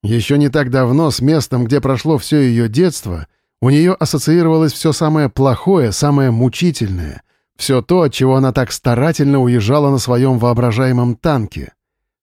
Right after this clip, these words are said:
Но тогда это решение показалось ей единственно верным. Чем ты ближе к эпицентру событий, тем проще взломать чертов замок на ящике с воспоминаниями.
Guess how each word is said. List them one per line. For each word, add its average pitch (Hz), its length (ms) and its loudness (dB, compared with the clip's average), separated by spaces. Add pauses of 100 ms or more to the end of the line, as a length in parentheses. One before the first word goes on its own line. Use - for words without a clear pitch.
Но 117 140 -2
тогда 135 280 0
это 185 160 2
решение 160 400 2
показалось 139 600 0
ей 143 160 2
единственно 139 720 0
верным. 110 540 -2 (560)
Чем 143 260 0
ты 135 140 -2
ближе 120 360 0
к - 60 -4
эпицентру 123 540 -2
событий, 107 680 -4 (420)
тем 165 260 0
проще 170 380 0
взломать 131 400 0
чертов 120 380 -2
замок 117 500 -2
на 131 80 2
ящике 127 440 -2
с - 80 -10
воспоминаниями. 113 960 -2